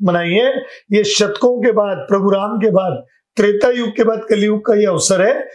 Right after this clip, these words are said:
कि आपको ये शुभ अवसर मिला है कि आप दिवाली मनाएं। दिवाली हर साल मनाते हैं, पर ये दिवाली कुछ अलग है, कुछ अजीब है, और इसका एक आनंद लेने के लिए आह्वान किया है कि आपके नजदीक के मंदिर में आप जाइए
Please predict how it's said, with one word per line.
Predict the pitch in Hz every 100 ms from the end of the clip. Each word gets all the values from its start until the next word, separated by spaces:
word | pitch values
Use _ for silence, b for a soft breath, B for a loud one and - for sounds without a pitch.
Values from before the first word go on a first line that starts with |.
| B -
कि | 202
आपको | 180 - 208
ये | 208 196
शुभ | - 202
अवसर | 190 180 196
मिला | 175 170 170
है | 208 - B B
कि | 208
आप | 196
दिवाली | 165 180 202 208
मनाएं। | 190 165 139 123 - _ -
दिवाली | 170 190 208 220
हर | 196
साल | 165 208 214
मनाते | 202 202 147
हैं, | 147 113 - b b -
पर | 196
ये | 185 226
दिवाली | 202 208 208
कुछ | 208 214 - -
अलग | 202 208
है, | 160 147 - _ _ _
कुछ | - 214 -
अजीब | 175 202 185
है, | 135 135 - b b
और | 185
इसका | - 214 - - 226
एक | 226 226
आनंद | 196 185 208 208
लेने | 185 185
के | 165
लिए | 180 214 233 b b b
आह्वान | 208 208 247 247
किया | 233
है | 220
कि | 233
आपके | 202 202 233
नजदीक | 214 185 240
के | 226
मंदिर | 220 214 220 220
में | 202 - b b -
आप | 196 170
जाइए | 170 175 202 302 -